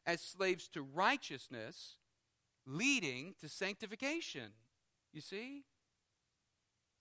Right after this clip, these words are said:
So we, we, we lived this way before knowing Christ, but now that we've come to faith in Christ, now we present our members to God as slaves to righteousness. So how then is a living sacrifice to be holy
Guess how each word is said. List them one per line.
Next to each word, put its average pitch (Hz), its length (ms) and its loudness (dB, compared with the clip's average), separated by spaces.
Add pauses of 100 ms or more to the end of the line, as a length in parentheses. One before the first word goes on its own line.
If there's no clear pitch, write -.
So 131 80 -12
we, 135 140 -10 (140)
we, 123 200 -20
we 156 80 -8
lived 175 320 -2
this 214 240 -4
way 123 460 -2 (340)
before 170 340 -4
knowing 156 300 -4
Christ, - 560 -10 (480)
but - 100 -14
now 160 140 0
that 165 160 -4
we've 131 200 -6
come 143 200 -6
to 110 100 -8
faith 190 300 -6
in 113 120 -12
Christ, 110 420 -14 (360)
now 139 400 0
we 131 140 -4
present 135 420 -6
our 127 120 0
members 113 580 -6 (360)
to 127 100 -10
God 117 420 -2
as 107 80 -10
slaves 127 720 0 (400)
to 113 240 -6 (340)
righteousness. 131 1000 -4 (180)
So 160 160 -2
how 208 240 0
then 165 220 -2
is 139 120 -4
a 131 60 2
living 165 380 -2
sacrifice 127 800 -4
to 143 120 -10
be 131 140 -6
holy 127 580 -2